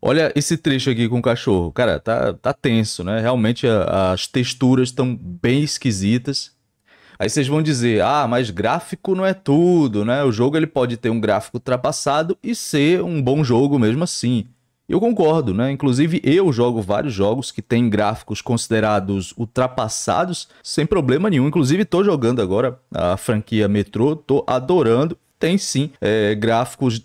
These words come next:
é, digamos assim, ultrapassados, né? O gráfico realmente não é uma prioridade pra mim. O problema é que não foi isso aqui que eles prometeram. Esse é o grande problema, tá entendendo?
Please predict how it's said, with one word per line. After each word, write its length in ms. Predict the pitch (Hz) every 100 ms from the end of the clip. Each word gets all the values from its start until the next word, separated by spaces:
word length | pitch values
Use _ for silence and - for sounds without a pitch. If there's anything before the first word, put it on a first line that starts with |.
| -
é, 200 | 95 107
digamos 380 | 113 123 120 117
assim, 260 | - 139
ultrapassados, 1080 | 131 131 131 127 135 - - 123 113 98 98
né? 220 | 117 135
O 160 | 117 101
gráfico 480 | 107 131 151 - 143
realmente 400 | 151 139 135 160
não 160 | 151
é 40 | 131
uma 80 |
prioridade 540 | - 143 143 120 120 135
pra 120 | 175
mim. 160 | 123 95 - - - -
O 100 | 190
problema 840 | 208 214 117 101 135 185 117 - _ -
é 80 | 143
que 180 | -
não 140 | 170 247
foi 320 | - 202 269
isso 300 | 170 - 131
aqui 260 | 113 - 104
que 120 | 117
eles 160 | 104
prometeram. 720 | - 107 104 98 - 87 76 - _ _
Esse 440 | 143 196 226 - 117
é 40 |
o 120 | 107
grande 280 | 98 110 107
problema, 600 | - 104 90 92 85 78
tá 100 | -
entendendo? 560 | 123 113 95 120 135